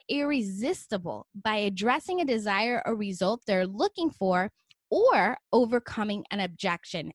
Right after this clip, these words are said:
And my favorite to use in subheadlines is overcoming that objection. Now, we all know the top three objection is, right, time, money, and can I really do this?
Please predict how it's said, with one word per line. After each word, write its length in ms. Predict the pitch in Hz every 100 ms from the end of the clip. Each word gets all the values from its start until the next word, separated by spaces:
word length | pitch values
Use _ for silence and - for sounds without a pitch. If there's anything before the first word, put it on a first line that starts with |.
| -
And 200 | 214 208
my 300 | 226 262 294
favorite 500 | - 196 190 180 - -
to 160 | -
use 260 | 190 202 214
in 120 | 175
subheadlines 840 | 170 175 170 - 330 269 208 190 190
is 160 | 185 - -
overcoming 1000 | 277 294 262 285 - - 208 202 202 190
that 160 | 170
objection. 680 | 180 170 185 170 - - - - - - -
Now, 300 | - 214 190 - _ _ _ _ _ _
we 160 | 262 262
all 140 | 247
know 160 | 269 254
the 140 | 214
top 260 | - 220 202 -
three 180 | 240
objection 520 | 214 180 202 - 208 190
is, 260 | - 180
right, 240 | 190 196 -
time, 460 | - 202 190 190 196
money, 460 | - 202 190 190 196
and 240 | 175 175 175 _ _ _
can 160 | - 190
I 60 | 185
really 300 | 185 185 175
do 160 | 175
this? 280 | 175 208 247